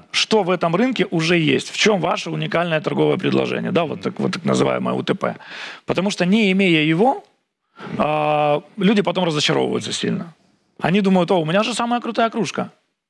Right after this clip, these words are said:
Speaker 2: Так.
Speaker 1: Он же пообщался со всеми своими родственниками, семьей, и ему, чтобы его не обидеть, сказали: «Да, друг, у тебя самая крутая кружка».
Speaker 2: <laughs>
Speaker 1: Но в
Speaker 2: На
Speaker 1: моменте
Speaker 2: них, на їх, е, е, думку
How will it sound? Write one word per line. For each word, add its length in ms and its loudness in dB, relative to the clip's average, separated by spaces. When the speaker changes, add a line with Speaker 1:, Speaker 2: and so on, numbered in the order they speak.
Speaker 2:
Так. 260 -4
Speaker 1:
Он 140 0
же 100 2
пообщался 440 0
со 140 -6
всеми 240 2
своими 340 0
родственниками, 600 0
семьей, 400 2
и 340 2
ему, 260 0
чтобы 300 2
его 160 4
не 120 0
обидеть, 240 0
сказали: 360 0
«Да, 180 2
друг, 200 0
у 60 -2
тебя 180 0
самая 260 2
крутая 280 0
кружка». 360 -4
Speaker 2:
<laughs> 580 -6
Speaker 1:
Но 120 2
в 60 -2
Speaker 2:
На 60 0
Speaker 1:
моменте 400 0
Speaker 2:
них, 320 -4
на 60 0
їх, 200 -4
е, 40 0
е, 180 2
думку 260 -2